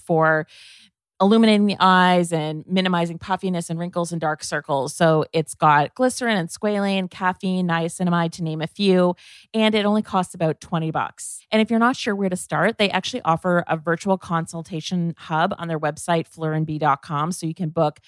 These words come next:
a fifteen-minute video skincare consultation, and you'll get those personalized product recommendations and tips. Another perk is that they donate one percent of all sales to Days for Girls, which provides menstrual care and education to girls in need.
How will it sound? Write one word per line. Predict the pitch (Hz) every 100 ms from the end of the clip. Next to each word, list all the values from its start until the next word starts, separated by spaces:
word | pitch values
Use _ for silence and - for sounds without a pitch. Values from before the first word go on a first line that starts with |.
| - -
a | -
fifteen-minute | 285 - 311 277 254 254 240
video | 185 208 226
skincare | 214 220 208 202 180
consultation, | 185 175 180 190 160 - 170 165 160 -
and | 160
you'll | 160
get | - 165
those | 180 170
personalized | - 175 165 165 156 156 -
product | 170 143 143 -
recommendations | 143 - 151 151 143 - 196 -
and | 226
tips. | 311 339 - - - _ - - - _
Another | 220 254 320
perk | - 196 190
is | 165
that | 170 165
they | 175
donate | 170 160 165 170
one | - 226 277
percent | 330 - 208
of | 180
all | 170
sales | - - 156 165 -
to | - 160
Days | 147 160 175 214
for | 277
Girls, | 247 190 135 110 156
which | 185 170
provides | 208 180 175 175 -
menstrual | 180 196 220 - 277
care | - 185 165 -
and | 165 165 170 -
education | 202 277 - 220 196 190
to | 156
girls | 147 147 151
in | 170
need. | 151 87 -